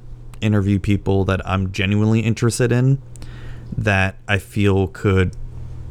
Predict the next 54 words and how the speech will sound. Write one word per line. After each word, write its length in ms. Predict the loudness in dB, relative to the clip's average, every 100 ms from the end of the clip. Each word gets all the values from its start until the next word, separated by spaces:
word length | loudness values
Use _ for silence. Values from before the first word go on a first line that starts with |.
| -12 -8
come 240 | -2 2 4
on 320 | 4 4 4
and 260 | 2 0 -2
have 200 | 0 0
a 60 |
really 260 | 0 2 0
good 320 | 2 0 -2 -6
interview, 420 | 0 2 4 4 2
inter-, 300 | 2 0 0 -6 -6 -8 -2
really 280 | 2 2 2
good 160 | -2
discussion, 560 | -4 -2 0 0 0 -2
and 180 | 0 2
really 220 | 4 2
get 120 | 0
to 60 | 0
know 260 | 0 2 0
the 100 | -2
person 400 | 0 0 2 0
as 140 | 0
well 200 | 0 -2
too. 360 | -2 -2 -2 -4 -8 -12 -12 -12 -12 -12 -10 -2
It's 260 | -2 0
not 240 | 0 0 0
just 180 | -2
gonna 180 | 0 2
be 160 | 2 2
one 220 | 2 2
of 80 | 2
those, 300 | 2 2 0
"Oh, 100 | -2
what's 260 | 0 -2 -2
your 80 | -2
favorite 300 | 0 0 0
Magic 300 | 0 0 -2
deck?" 260 | -6 -8 -16 -8
type 240 | -4 -4 -2
thing. 260 | -2 0
No, 200 | 0 2
we're, 240 | 2 2 0 -6 -16 -16 -2
you, 380 | 0 2 2 0 -2
you 200 | 2 4
all 140 | 2
have 60 | 0
heard 160 | 0
my 160 | 4 2
interviews 340 | 2 2 0
before. 440 | 0 0 0 0 0
It's 160 | 0
all 280 | -2 0 -2
a 20 |
whole 180 | -2 -2
bunch 240 | -2 -2 -2
of 200 | -2